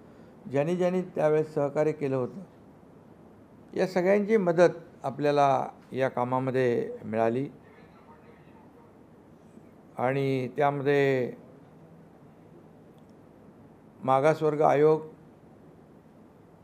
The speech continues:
सुक्रे साहेबांनी आणि त्यांच्या टीमने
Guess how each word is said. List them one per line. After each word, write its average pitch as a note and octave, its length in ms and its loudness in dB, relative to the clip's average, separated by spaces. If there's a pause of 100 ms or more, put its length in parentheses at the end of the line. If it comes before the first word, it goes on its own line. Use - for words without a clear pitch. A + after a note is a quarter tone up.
(460)
सुक्रे D3+ 320 0
साहेबांनी D3 440 -2
आणि D3 180 -6
त्यांच्या C#3 320 -4
टीमने D3+ 680 -8